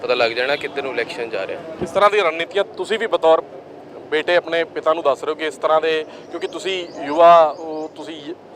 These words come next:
Speaker 2: ਜਲਦੀ ਚੀਜ਼ਾਂ ਨੂੰ ਹੋਰ ਵੀ ਸਮਝ ਰਹੇ ਹੋਗੇ, ਹੋਰ ਮੁੱਦਿਆਂ ਨੂੰ ਵੀ। ਕੀ ਫੀਡਬੈਕ ਦੇ ਰਹੇ ਹੋ ਤੁਸੀਂ ਆਪਣੇ ਪਿਤਾ ਨੂੰ?
Speaker 1: ਦੇਖੋ, ਹਜੇ ਤਾਂ ਅਸੀਂ ਇਲੈਕਸ਼ਨ ਕੈਂਪੇਨ ਨੂੰ ਚਲਾ ਰਹੇ ਹਾਂ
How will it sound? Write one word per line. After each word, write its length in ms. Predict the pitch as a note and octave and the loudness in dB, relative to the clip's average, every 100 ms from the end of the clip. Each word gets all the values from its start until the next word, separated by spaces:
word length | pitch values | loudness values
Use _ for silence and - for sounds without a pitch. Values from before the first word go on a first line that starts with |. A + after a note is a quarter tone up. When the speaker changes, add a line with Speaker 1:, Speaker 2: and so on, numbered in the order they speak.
| - | -4
Speaker 2:
ਜਲਦੀ 320 | D3 D3 G3 | -2 0 -2
ਚੀਜ਼ਾਂ 240 | F3+ D#3+ D#3+ | -2 0 0
ਨੂੰ 100 | D#3+ | 0
ਹੋਰ 180 | C#3+ D3+ | -2 -2
ਵੀ 80 | |
ਸਮਝ 240 | F3 D#3 F3+ | -2 0 2
ਰਹੇ 100 | E3 | 2
ਹੋਗੇ, 200 | C#3+ D#3 | 0 0
ਹੋਰ 160 | D3 | 0
ਮੁੱਦਿਆਂ 280 | D3 C#3 D#3 | 0 0 0
ਨੂੰ 100 | D3 | 0
ਵੀ। 140 | C3+ E3+ - C3+ | -4 -8 -12 -8
ਕੀ 100 | A3 | -6
ਫੀਡਬੈਕ 340 | A3 F3+ E3 D#3+ | -4 0 0 0
ਦੇ 120 | C#3+ | -2
ਰਹੇ 100 | C3+ | -4
ਹੋ 40 | |
ਤੁਸੀਂ 140 | C3+ C#3 | -8 -10
ਆਪਣੇ 140 | B2+ | -10
ਪਿਤਾ 200 | B2 A#2 | -10 -12
ਨੂੰ? 120 | G#2+ G2 - - - - - - - | -14 -16 -20 -20 -20 -20 -20 -16 -12
Speaker 1:
ਦੇਖੋ, 360 | E3 G#3+ F#3+ | -4 -2 2
ਹਜੇ 160 | E3+ F3 | 2 0
ਤਾਂ 160 | G3 F#3 | 0 0
ਅਸੀਂ 480 | F3+ F#3+ G3 F#3+ - | 0 -4 -4 -4 -8
ਇਲੈਕਸ਼ਨ 500 | C3+ C3 B2+ - D#3 | -2 -2 -2 -6 -6
ਕੈਂਪੇਨ 400 | D3 D3 D3 C3 | -4 -6 -4 -4
ਨੂੰ 140 | C3+ C3+ | -4 -6
ਚਲਾ 280 | C#3 A#2+ A#2 | -2 0 0
ਰਹੇ 140 | |
ਹਾਂ 60 | C3 | -2